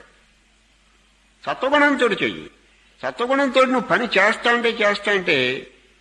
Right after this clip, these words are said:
అది నీకు సుఖమే, ఇతరులకి సుఖమే. చివరికి ఆ సత్వగుణం నిన్ను వదిలేస్తుంది.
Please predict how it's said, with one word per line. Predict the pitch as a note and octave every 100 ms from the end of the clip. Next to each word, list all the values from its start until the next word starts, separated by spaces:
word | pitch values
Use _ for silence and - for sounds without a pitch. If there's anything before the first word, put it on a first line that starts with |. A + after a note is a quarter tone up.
| _ _ -
అది | B2+ B2
నీకు | B2+ G3 A#3
సుఖమే, | A3 G#3+ G#3+ A#3 C4+ F#4+ - - _ _ _ _ _ -
ఇతరులకి | B2 G3+ A3+ A3 A3
సుఖమే. | G3 F#3+ G#3+ A#3 C4+ F#4 - _ - G#3+
చివరికి | C4+ C4
ఆ |
సత్వగుణం | A#3+ G3+ G3+ C4 C#4 C#4
నిన్ను | B3+ A3
వదిలేస్తుంది. | C#3 C#3+ A3+ A#3 A#3 A#3 B3+